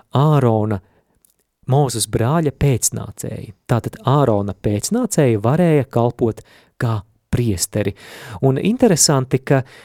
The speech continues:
līdz pat mūsdienām ebreju tauta ir saglabājusi šo vēsturisko atmiņu par to,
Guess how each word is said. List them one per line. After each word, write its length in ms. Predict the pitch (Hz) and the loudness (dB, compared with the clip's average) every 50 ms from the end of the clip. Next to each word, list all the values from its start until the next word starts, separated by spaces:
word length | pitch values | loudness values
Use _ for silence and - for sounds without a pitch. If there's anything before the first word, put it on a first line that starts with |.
| - | -14
līdz 320 | - - 139 156 151 - - | -6 -2 -2 -2 -2 -2 -4
pat 140 | 120 - - | -4 -4 -2
mūsdienām 640 | 127 139 196 240 262 220 202 185 151 135 127 120 123 | 0 0 0 0 0 2 2 2 2 2 0 0 0
ebreju 440 | - 143 165 156 151 147 127 113 107 - | 0 -2 0 0 2 2 2 2 0 0
tauta 400 | - 156 185 190 180 - - 147 | 0 0 2 2 0 0 0 0
ir 160 | 139 139 - | 0 0 0
saglabājusi 720 | - - 170 170 170 160 135 123 131 123 123 113 - - | 0 0 0 2 0 0 0 0 0 0 0 -2 -4 -6
šo 240 | 113 - - 135 135 | -8 -6 -2 -2 0
vēsturisko 760 | 127 120 143 156 160 - - - 123 120 - - - - 127 117 - | 0 0 0 0 -2 -2 -4 -4 -4 -4 -4 -6 -2 0 0 0 0
atmiņu 560 | - 135 160 - - 170 175 175 170 165 165 160 - - - - - - - - - | 0 -2 -4 -2 -2 -2 0 0 2 2 0 0 -2 -8 -20 -20 -20 -20 -20 -20 -10
par 220 | _ - 127 123 - | _ -2 -2 -2 -2
to, 300 | - 160 170 165 160 147 | 0 0 2 2 2 2